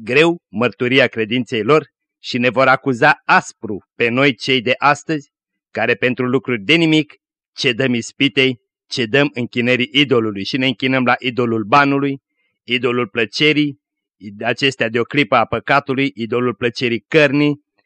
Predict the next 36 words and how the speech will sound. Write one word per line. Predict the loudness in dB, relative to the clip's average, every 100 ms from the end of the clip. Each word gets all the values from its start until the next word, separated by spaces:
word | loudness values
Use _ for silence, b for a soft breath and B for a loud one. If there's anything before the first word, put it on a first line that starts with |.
| _
idolul | -10 -6 -2 0 0
slavei | -2 0 0 2
deșarte | -2 -4 0 0 2 -2
și | -2 -10
câte | -8 -4 2 2 0
atâtea | -6 -6 -2 -2 -2
altele. | -6 -10 -14 _ _ _ _ _ _
Cine | -6 -2 2
își | 0 0
iubește | -4 0 -2 0 -6
cu | -2
adevărat | -2 0 0 2 2
viața, | 2 0 0 0 -2 -4
dar | -6 -4
mai | -2 0
ales | 2 0 -2
viața | -2 0 -2
veșnică, | 0 -2 -4 -4 -4 -4 _ _ _ _
va | -4 0
fi | 0 -2
trezit | -2 -4 -4 0
acum | 0 0 0
la | 2
realitate, | 2 0 -2 0 0 2
se | -2 -2
va | -4
îndrepta | -6 -6 -2 -2
către | 0 -4 -4
Domnul, | 0 2 4
își | 2
va | 4 4
recunoaște | 4 2 2 2 0
starea | -4 2 2 2
lui | 0
de | -2
păcătoșenie | -4 -4 -4 -4 -2 0 0 -2